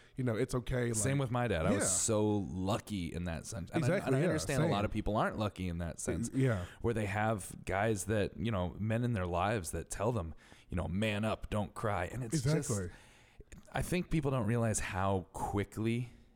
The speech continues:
Speaker 2: it permeated our entire society.
Speaker 1: Oh, yeah.
Speaker 2: That's one of the reasons in middle school we were listening to emo bands singing about killing themselves.
Speaker 1: Exactly,
Speaker 2: Because they,
Speaker 1: yeah.
Speaker 2: it had been so drilled into them their whole life.
Speaker 1: Oh, yeah.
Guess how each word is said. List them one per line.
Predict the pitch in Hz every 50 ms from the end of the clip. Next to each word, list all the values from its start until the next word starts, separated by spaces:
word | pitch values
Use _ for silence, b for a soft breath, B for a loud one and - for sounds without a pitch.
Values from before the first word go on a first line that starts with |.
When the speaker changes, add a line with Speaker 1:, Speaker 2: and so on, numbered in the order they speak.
| _ -
Speaker 2:
it | - 107 - - - -
permeated | - - - 113 107 110 110 104 101 101 95 95 95 92 95 92 - -
our | 92 87 87
entire | 90 87 85 87 - - - 87 87 87 85 87 90 85
society. | - - 85 - - 85 78 78 73 67 52 - - - -
Speaker 1:
Oh, | 127 131 123
yeah. | 110 98 76 58 60
Speaker 2:
That's | - - - -
one | 262 240
of | 220 196
the | 165 156
reasons | 156 160 160 165 156 175 170 156 147
in | 160 160
middle | 160 165 175 175
school | - - 170 170 165
we | 151 156
were | 156 156 156
listening | 156 151 165 175 - - 175 160 151
to | - - - 143
emo | 175 196 202 190 160 113
bands | 98 117 107 117 131 -
singing | - 147 139 147 147
about | 135 143 143 143 -
killing | - - 175 226 254 220
themselves. | 143 101 101 - - 95 82 - - -
Speaker 1:
Exactly, | 160 139 143 180 202 175 180 175
Speaker 2:
Because | - 120
they, | 131
Speaker 1:
yeah. | 156 165 175 - 156 165
Speaker 2:
it | 160
had | 160 151 -
been | 165 156 143
so | 131 - 196 202
drilled | 180 120 107 123 165 208 208 208 160
into | 196 247 349 339 302
them | 233 170 135 123 113
their | 104 95
whole | 90 101 92 85 82
life. | 80 73 60 82 151 123
Speaker 1:
Oh, | 131 143
yeah. | 135 117 98 85 80